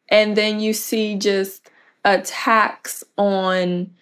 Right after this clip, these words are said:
anything that is not falling in alignment with their vision for the world.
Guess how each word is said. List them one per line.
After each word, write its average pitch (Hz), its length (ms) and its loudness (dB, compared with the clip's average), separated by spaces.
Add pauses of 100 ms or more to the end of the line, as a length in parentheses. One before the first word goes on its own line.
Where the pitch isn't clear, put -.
(360)
anything 226 760 2
that 202 280 2
is 196 180 2
not 185 540 0
falling 190 500 2
in 185 140 -2
alignment 175 800 -2
with 175 380 -4
their 185 180 4
vision 180 420 -2
for 175 220 0
the 165 100 0
world. 170 540 -2